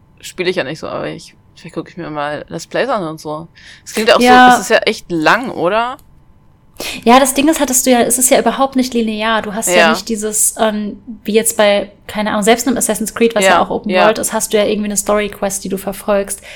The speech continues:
Speaker 2: So ist es ja nicht. Es ist halt so sehr, du machst ja schon überwiegend diese alltäglichen Dinge
Speaker 1: Mhm.
Speaker 2: und versuchst deine Farm zu verbessern. Ich versuch grad zwei Millionen, so viel zu kein Kapitalismus, für so ein scheiß Zepter zu sparen.
Speaker 1: <laughs>
Speaker 2: Und ich dachte, es kostet eine Million. Ich hab mich tierisch gefreut,
Speaker 1: Ja.
Speaker 2: jeder hin will das kaufen, kostet
Speaker 1: Nein.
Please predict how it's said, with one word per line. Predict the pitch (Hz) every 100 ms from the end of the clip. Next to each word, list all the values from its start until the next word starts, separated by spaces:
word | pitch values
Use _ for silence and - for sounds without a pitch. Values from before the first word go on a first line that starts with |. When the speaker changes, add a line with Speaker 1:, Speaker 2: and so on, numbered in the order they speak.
| - - -
Speaker 2:
So | 202
ist | 226 226
es | 214 -
ja | 190
nicht. | 196 190
Es | -
ist | - -
halt | 208
so | -
sehr, | 196 202 208 208 - - _ _ _ _ -
du | 214
machst | 233 233
ja | 254
schon | 254 233
überwiegend | 247 240 233
diese | 220 214
alltäglichen | - 226 226 202 202 196 196
Dinge | 190 196
Speaker 1:
Mhm. | 196 190 247 - -
Speaker 2:
und | 208 196
versuchst | 202 202 -
deine | 196
Farm | 196 208
zu | 214 220
verbessern. | 196 -
Ich |
versuch | - 190 185
grad | 190
zwei | - 190
Millionen, | 185 190 202 196
so | 185
viel | 185
zu | -
kein | - 185
Kapitalismus, | 185 190 185 190 202 220 -
für | -
so | 185
ein | 180
scheiß | - 180 - 254 _
Zepter | - 285 -
zu | 233
sparen. | - - 175 170 208
Speaker 1:
<laughs> | 208 214 - 302
Speaker 2:
Und | 233
ich | 208
dachte, | 254 262
es | 226
kostet | - 226 220
eine | 214 233 220
Million. | 190 185
Ich | 185
hab | 185
mich | -
tierisch | 226 208
gefreut, | 214 - 208
Speaker 1:
Ja. | 254
Speaker 2:
jeder | 320 330
hin | 202
will | 196
das | 190
kaufen, | 202 196 196
kostet | 190 196
Speaker 1:
Nein. | 160